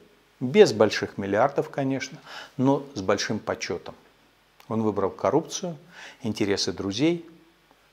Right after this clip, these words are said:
власть и невозможность безопасного ухода. И вот сейчас он хочет, чтобы мы все поддержали этот его выбор.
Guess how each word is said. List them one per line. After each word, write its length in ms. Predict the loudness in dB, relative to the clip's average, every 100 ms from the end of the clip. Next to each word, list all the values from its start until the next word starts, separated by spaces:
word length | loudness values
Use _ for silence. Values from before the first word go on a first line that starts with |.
| -6
власть 600 | 2 6 6 6 -6 -14 _
и 260 | -4 -4 -6 -6
невозможность 1040 | -2 2 2 2 0 0 0 0 -4 -8
безопасного 800 | -8 -6 -6 -4 -6 -6 -8 -8
ухода. 540 | -10 -12 -12 -12 -12 -20 -20 -20 -20 -20 2
И 80 | 4
вот 140 | 4
сейчас 380 | 2 6 6 6
он 100 | 2
хочет, 300 | 2 2 0
чтобы 300 | -2 0 2
мы 40 |
все 240 | 2 6 6
поддержали 680 | 6 4 6 8 8 8 6
этот 320 | 4 0 -2
его 200 | -2 0
выбор. 360 | 2 0 0